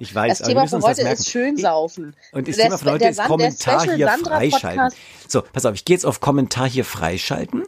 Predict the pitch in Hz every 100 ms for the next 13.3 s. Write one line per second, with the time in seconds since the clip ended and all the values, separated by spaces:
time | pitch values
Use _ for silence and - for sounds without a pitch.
0 | - - - 277 - - - 82 80 95
1 | - 302 - - - - - - - -
2 | 123 117 110 117 117 - 165 101 104 -
3 | 95 - 90 - 107 127 101 139 180 123
4 | 95 104 - 139 151 135 135 117 - 123
5 | 131 110 95 101 - - - 156 104 90
6 | - - 107 214 269 - - 95 98 -
7 | - - - _ _ _ _ _ - 110
8 | 113 - - 110 - 127 120 117 113 104
9 | - - 104 87 117 247 107 - 98 92
10 | 98 120 107 110 107 - 92 87 185 -
11 | 76 - 90 120 - - - 175 - -
12 | 160 170 - 170 160 160 196 147 240 339
13 | 440 453 466